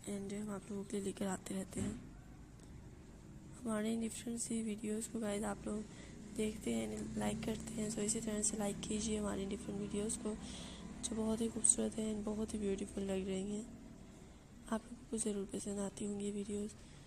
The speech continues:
So गाइस, हमारी इन डिफरेंट सी वीडियोज़ को, हाँ, आप लोग ज़रूर देखें and ज़रूर एंजॉय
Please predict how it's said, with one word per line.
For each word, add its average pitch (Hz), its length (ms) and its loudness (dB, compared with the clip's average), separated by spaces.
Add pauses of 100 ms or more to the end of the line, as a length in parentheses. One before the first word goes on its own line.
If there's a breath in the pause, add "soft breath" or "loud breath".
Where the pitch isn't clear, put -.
(360 loud breath)
So 220 260 0
गाइस, 208 220 2
हमारी 208 320 0
इन 208 80 0
डिफरेंट 220 340 -2
सी 226 120 -2
वीडियोज़ 208 440 2
को, 214 140 0 (920)
हाँ, 214 180 0
आप 202 260 -2
लोग 214 180 2
ज़रूर 208 260 4
देखें 208 400 2 (680)
and 220 100 2
ज़रूर 208 240 4
एंजॉय 208 360 4